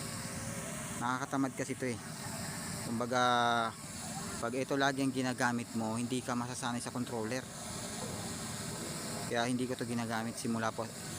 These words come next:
simula nung umpisa, halos ilang beses ko lang nagamit. Pero ngayon, pakita ko lang sa inyo, ah. Ah, galing tayo ng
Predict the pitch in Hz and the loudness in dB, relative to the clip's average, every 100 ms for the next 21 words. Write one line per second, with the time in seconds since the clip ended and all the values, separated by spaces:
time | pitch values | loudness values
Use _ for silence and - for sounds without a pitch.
0 | - 139 156 165 156 143 143 135 131 131 | -2 4 4 4 4 2 2 2 4 2
1 | 131 - - - 139 131 135 139 135 - | 0 -6 -8 -6 0 2 2 2 0 0
2 | 135 135 127 123 131 - - - - - | 2 2 2 2 0 -4 -6 -6 -4 -4
3 | - - - 127 127 143 143 139 135 135 | -4 -4 -4 0 4 6 6 4 0 0
4 | 131 139 139 139 127 113 - - - - | 2 2 2 2 2 0 -4 -8 -6 -6
5 | - - - - - - - - 110 110 | -6 -6 -6 -6 -6 -6 -6 -4 -2 0
6 | 110 110 110 - 127 110 113 113 120 117 | 2 0 -2 -4 -2 -2 -2 0 0 0
7 | 117 | 0